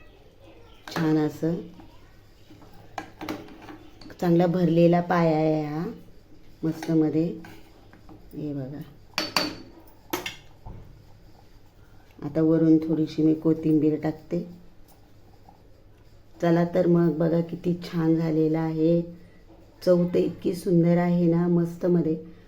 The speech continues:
फक्त मिठाचं प्रमाण बरोबर ठेवायचं, म्हणजे पाय असतात ना ते चवीला असे बेचव लागत नाही. हम्म.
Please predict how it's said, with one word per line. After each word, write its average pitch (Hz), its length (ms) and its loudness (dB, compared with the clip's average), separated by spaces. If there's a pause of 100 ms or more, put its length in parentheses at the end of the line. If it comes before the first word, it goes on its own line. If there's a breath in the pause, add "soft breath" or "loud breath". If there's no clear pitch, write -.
(200 loud breath)
फक्त 170 220 -4
मिठाचं 185 480 -2
प्रमाण 175 340 2
बरोबर 170 360 6
ठेवायचं, 165 640 -2 (580 loud breath)
म्हणजे 170 240 2
पाय 175 300 0
असतात 170 360 -2 (160)
ना 175 80 -4
ते 175 160 -4 (500)
चवीला 170 340 4
असे 170 200 0
बेचव 170 380 2
लागत 165 420 2
नाही. 165 300 0 (1500)
हम्म. 175 140 0